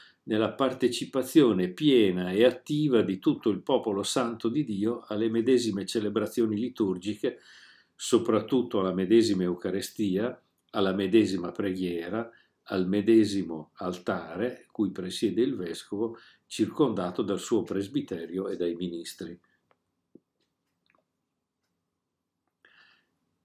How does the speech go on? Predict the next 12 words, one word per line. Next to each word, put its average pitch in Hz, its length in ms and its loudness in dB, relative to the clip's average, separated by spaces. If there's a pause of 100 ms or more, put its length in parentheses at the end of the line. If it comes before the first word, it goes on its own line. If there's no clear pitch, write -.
(540)
È - 100 -14
chiaro 110 340 0
che - 140 0
in 98 260 0
via 107 240 6
ordinaria, 110 960 4
quando 87 400 -8
si 90 220 -8
partecipa 90 880 -4
in 85 180 -10
un'altra 90 440 -8
chiesa, 92 640 -2